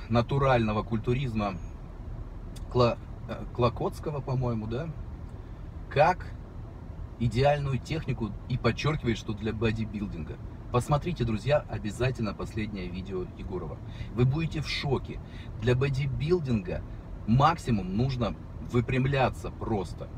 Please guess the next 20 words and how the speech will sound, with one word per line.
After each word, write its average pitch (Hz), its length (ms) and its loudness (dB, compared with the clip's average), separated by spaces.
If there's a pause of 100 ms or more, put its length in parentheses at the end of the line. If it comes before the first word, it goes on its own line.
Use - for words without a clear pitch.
(500)
Или 131 340 0
ещё 117 260 2
лучше 107 340 0
оставаться 110 640 0
в 90 80 -6
лёгком 117 400 2
наклоне, 110 560 0 (200)
делая 90 360 -2
тяги. 82 340 -6 (600)
Но 131 180 6
ни 165 140 2
в - 80 -4
коем 180 380 4
случае 160 560 -2
не 120 160 6
отклоняться 143 760 0
назад, 123 460 2
как 95 180 -4
это - 160 -4
показывает 107 720 0